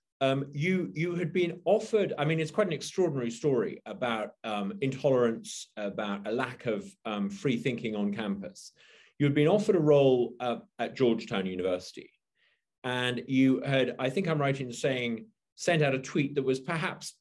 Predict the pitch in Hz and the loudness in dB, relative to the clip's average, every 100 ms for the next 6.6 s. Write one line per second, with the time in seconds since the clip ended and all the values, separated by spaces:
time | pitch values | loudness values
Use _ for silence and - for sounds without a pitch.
0 | - 240 226 262 - - - 147 170 175 | -6 -2 0 -2 -6 -12 -2 0 6 6
1 | 151 139 143 139 127 120 - 127 92 - | 6 4 2 2 2 0 -2 -2 -2 -8
2 | - - _ _ _ _ _ - 151 143 | -16 -20 _ _ _ _ _ -4 0 4
3 | 143 143 143 160 147 156 160 160 143 135 | 2 0 2 4 4 2 2 2 2 0
4 | 131 135 139 117 117 113 104 135 110 101 | -2 -4 -4 -4 -2 0 -2 -2 -2 -2
5 | 101 - 101 98 104 98 - 110 104 101 | -6 -6 -6 -4 -4 -4 -2 0 0 -4
6 | - 123 117 110 104 101 | -2 2 2 0 -6 -8